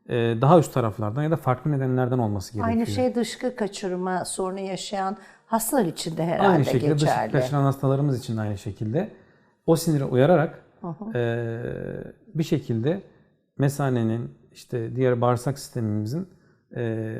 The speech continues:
Speaker 1: normal çalışmasına yardımcı olmaya çalışıyoruz mesane pilinde de.
Speaker 2: Hı hı. Peki, e, diğer pile gelelim, epilepsi piline. Epilepsi, e, pili, e, hangi işe yarıyor? Ve en uygun tabii ki hasta grubunun burada seçilmesi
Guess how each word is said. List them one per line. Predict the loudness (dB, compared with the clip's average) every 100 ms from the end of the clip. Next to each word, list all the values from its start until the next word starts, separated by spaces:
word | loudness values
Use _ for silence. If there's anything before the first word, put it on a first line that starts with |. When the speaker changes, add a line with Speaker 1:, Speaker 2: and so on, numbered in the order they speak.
| -8 -10 -10 -2
Speaker 1:
normal | 2 4 4 2
çalışmasına | 0 -2 -4 -6 -2
yardımcı | 2 4 2 2
olmaya | 2 0
çalışıyoruz | -4 -8 -6 -10 -2
mesane | -2 0 -2 -2
pilinde | -4 -4 -4 -6
de. | -10 _ -8
Speaker 2:
Hı |
hı. | -8 -8 -16 _ -20 -20 _ -6
Peki, | -4 -4 -6 -4
e, | -4 -2
diğer | 2 4 4 2
pile | 0 0
gelelim, | 0 0 0 -2 -6
epilepsi | -6 2 4 4 2 -8 -8
piline. | -6 -4 -4 -4 -6 -10 _ _ _ -6
Epilepsi, | -6 -2 -4 -4 -4 -2
e, | -2 0 -2 -2 -6
pili, | -6 -4 -2 -4 -8 _ -6
e, | -4
hangi | -2 0 0 -2 -4
işe | -6 -4
yarıyor? | -2 -2 -2 -2 -2 -2 -8 -20 _ 0
Ve | 2
en | 2 2 2
uygun | 2 2 0 0
tabii | 0 -2 -2 -2
ki | -4
hasta | -4 -6 -4
grubunun | 0 -2 -2 -4 -2
burada | -2 -2
seçilmesi | -4 -4 -4 -6 -6 -6 -8 -8 -8